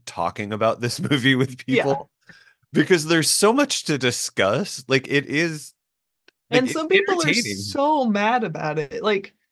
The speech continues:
Speaker 2: did I love it? No. Am I mad about it? No. I had fun watching it. It was fine. Am I gonna d-, buy it on Blu-ray? Absolutely not. But is, if it's on your streamers later,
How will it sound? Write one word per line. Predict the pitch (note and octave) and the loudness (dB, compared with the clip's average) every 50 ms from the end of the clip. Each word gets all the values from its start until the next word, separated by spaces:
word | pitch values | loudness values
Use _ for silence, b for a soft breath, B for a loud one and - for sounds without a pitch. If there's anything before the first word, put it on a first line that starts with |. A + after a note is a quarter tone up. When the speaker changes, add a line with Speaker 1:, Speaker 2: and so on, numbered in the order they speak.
| _ _ _ _ _ _ _ _ _ _ | _ _ _ _ _ _ _ _ _ _
Speaker 2:
did | - B3+ C4+ B3+ | -2 0 0 2
I | A#3+ A3 G3+ | 2 2 0
love | F3 E3 F3 G3 G#3 | 0 0 0 0 0
it? | C#4+ C4+ - - | 0 -2 -2 -2
No. | E3+ F3 F3+ G3 G#3+ A#3+ A#3 | -2 0 0 0 2 0 0
Am | F3+ G3 G3 | 0 -2 -2
I | G3 G3 | -4 -4
mad | F3 D#3+ E3+ F#3+ | -2 -2 -2 0
about | G#3+ A#3 B3 C4 C#4 | 0 2 0 0 0
it? | C4 - | -2 -4
No. | G#3 F3 F#3 G3 G#3 A#3 B3+ | -4 -4 -2 -2 -2 -2 -2
I | - - | -2 -2
had | D4 E4+ - - | -2 -2 -4 -4
fun | - E3+ E3 D#3+ | -6 -6 -4 -4
watching | D3+ D3+ D3+ D#3+ - G3+ G#3+ | -4 -4 -4 -6 -8 -8 -8
it. | C4 C#4 - - | -8 -8 -8 -8
It | C4+ D#4+ | -8 -6
was | F4 D4 - | -6 -8 -8
fine. | - - - F3 - F#3+ A3+ C4+ D4 - b b b b b b b b b _ _ _ _ - | -8 -8 -8 -8 -6 -6 -6 -6 -8 -10 b b b b b b b b b _ _ _ _ -2
Am | G#3 F#3 | 0 0
I | F#3 F#3+ F#3+ F3+ _ _ _ _ _ _ | 0 -2 -4 -6 _ _ _ _ _ _
gonna | F#3+ F#3+ F#3 F3+ F3+ | -6 -4 -2 -2 -2
d-, | E3+ D#3+ D#3+ D#3 _ _ _ | -2 -4 -8 -10 _ _ _
buy | - D#3+ D#3+ F3 F#3+ | 0 2 4 4 4
it | G3+ G#3+ | 4 2
on | G#3+ G#3 | 0 0
Blu-ray? | F#3+ G#3+ A3+ A#3+ B3 A#3+ A#3 | 0 -2 -2 0 0 0 0
Absolutely | G3 F#3 F#3 F#3 D#3+ - - F#3 F3+ F3 - F3+ F3+ F3 | 2 0 0 0 -2 -4 -8 -6 -6 -4 -4 -4 -2 0
not. | F3 F3 F3+ F3+ - F3 | 0 2 2 2 0 0
But | F#3 G#3 - - - _ | -2 -2 -2 -2 -6 _
is, | - G3+ G#3+ F3 - - | 0 0 0 0 0 0
if | G3+ A3+ A3+ A3+ | 0 2 2 2
it's | A3 A3+ | 0 2
on | A#3+ A#3 A#3 | 2 2 2
your | A#3 A#3 A3 | 0 -2 -2
streamers | - - - A#3+ A#3+ B3+ D4 D#4+ E4 E4 D#4+ - - - | -4 -6 -6 -6 -4 -4 -4 -4 -4 -4 -4 -6 -8 -6
later, | D4+ E4 E4 E4 E4 E4+ E4+ E4 | -4 -4 -2 -2 -2 -2 -4 -6